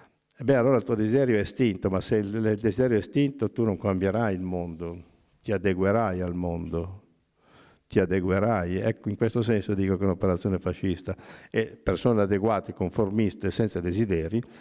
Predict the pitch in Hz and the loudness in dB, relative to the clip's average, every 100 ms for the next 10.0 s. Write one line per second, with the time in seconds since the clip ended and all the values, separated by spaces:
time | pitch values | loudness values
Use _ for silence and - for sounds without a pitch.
0 | - - 95 90 104 82 90 110 - 90 | -18 -2 -2 0 -2 -2 0 -2 0 -4
1 | 82 85 80 90 87 90 87 87 - - | -2 -4 -2 -4 -4 -6 -8 -10 -12 -16
2 | _ _ _ - - 110 85 - 87 - | _ _ _ -10 0 0 0 -8 -12 -10
3 | 90 78 - - - - _ _ _ _ | -8 -8 -10 -18 -18 -20 _ _ _ _
4 | _ _ _ _ _ _ _ 98 85 92 | _ _ _ _ _ _ _ -4 0 2
5 | 110 - 98 90 82 - _ - 92 87 | 2 0 -8 -8 -8 -12 _ -10 -4 0
6 | 101 95 90 90 87 87 80 92 90 85 | 0 0 -2 -2 -2 -4 -4 -4 -6 -8
7 | 90 - _ _ _ _ _ _ _ _ | -12 -18 _ _ _ _ _ _ _ _
8 | - 95 95 90 87 101 92 87 95 90 | -6 0 2 0 -2 -2 -2 0 0 0
9 | - 87 90 85 80 85 82 - 87 80 | -4 -4 -2 -4 -8 -12 -16 -14 -14 -14